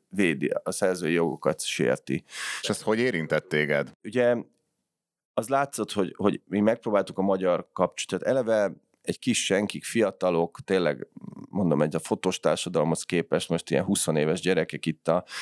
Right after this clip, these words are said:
Speaker 1: nagy fotósokat megpróbálja valamilyen szempontból itt fenyegetni azáltal, hogy, hogy elveszi a, a kereskedelmi területüket. Itt a nagy márkák persze mögé álltak, e mögé a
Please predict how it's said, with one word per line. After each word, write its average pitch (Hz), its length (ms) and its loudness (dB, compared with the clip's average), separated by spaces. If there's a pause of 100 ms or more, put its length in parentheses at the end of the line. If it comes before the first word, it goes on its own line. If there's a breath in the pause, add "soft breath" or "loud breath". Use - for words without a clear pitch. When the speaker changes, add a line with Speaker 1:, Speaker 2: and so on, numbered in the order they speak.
(200 loud breath)
Speaker 1:
nagy 98 320 0
fotósokat - 1500 -2
megpróbálja 78 640 0
valamilyen 87 380 0
szempontból 80 640 0
itt 80 200 -4
fenyegetni 90 720 0
azáltal, 87 600 2
hogy, 80 300 -6 (100)
hogy 67 400 0
elveszi 76 600 0
a, 69 200 0 (120)
a - 100 -6
kereskedelmi 82 560 0
területüket. 131 680 -2 (260 loud breath)
Itt - 200 -6
a 98 60 -2
nagy 107 220 2
márkák 90 440 0
persze 80 400 0
mögé 92 300 -2
álltak, 104 400 -2
e 87 60 2
mögé 76 340 0
a 78 220 0